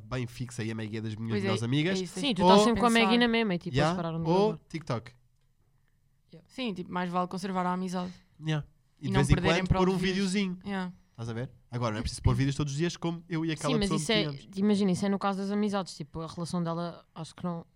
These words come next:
Speaker 3: Imagina, já sentiste isso? Que tipo, há pessoas que comentam cenas más sobre o teu relacionamento?
Speaker 1: Claro. Há
Speaker 2: Sobre o
Speaker 1: sempre
Speaker 2: nosso
Speaker 1: pessoas.
Speaker 2: relacionamento em questão,
Speaker 1: Ainda
Speaker 2: acho que não.
Speaker 1: Ah, ok.
Speaker 2: Comentam é, tipo, a criticar ou o que eu faço, ou o que eu digo, ou o que eu tenho vestido, ou ele.
Speaker 3: Ok.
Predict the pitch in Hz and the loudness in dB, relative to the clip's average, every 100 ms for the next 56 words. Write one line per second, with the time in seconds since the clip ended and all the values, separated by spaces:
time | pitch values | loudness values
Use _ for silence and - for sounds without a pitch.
0 | - 196 190 165 175 185 170 165 - 190 | -6 -4 -4 -4 -4 -4 -4 -6 -10 -12
1 | - - 170 160 - 170 - 180 165 170 | -14 -14 -10 -10 -8 -12 -6 -4 -4 -4
2 | - 170 165 156 165 156 - 156 160 165 | -4 -2 -2 -2 -4 -4 -8 -12 -8 -8
3 | 175 160 160 156 160 185 _ - _ _ | -8 -8 -6 -4 -6 -10 _ -20 _ _
4 | - 85 90 104 95 95 - _ 92 - | -18 -14 -10 -10 -12 -18 -20 _ -12 -4
5 | 226 220 220 226 240 196 214 - 214 208 | 0 0 0 0 0 -2 -8 -6 -4 -4
6 | 208 202 196 185 - 220 226 262 262 _ | -4 -4 -6 -8 -8 -6 -4 -6 -14 _
7 | _ _ _ - 208 208 101 202 180 170 | _ _ _ -8 -4 -4 -4 -4 -4 -4
8 | 175 92 - - 98 - 226 233 247 240 | -8 -14 -16 -20 -12 -4 -2 0 -2 -2
9 | - _ 220 208 226 226 233 - 220 196 | -6 _ -6 -6 -4 -6 -2 4 4 4
10 | 180 175 175 202 185 214 208 190 180 196 | 2 0 -4 -8 0 0 0 -2 -6 -6
11 | 202 208 185 180 185 185 180 - 220 190 | -6 -4 -4 -6 -8 -8 -8 -8 -4 -2
12 | 175 196 214 214 208 _ _ _ _ _ | 0 0 0 -2 -10 _ _ _ _ _
13 | _ 190 180 170 | _ -6 -2 -4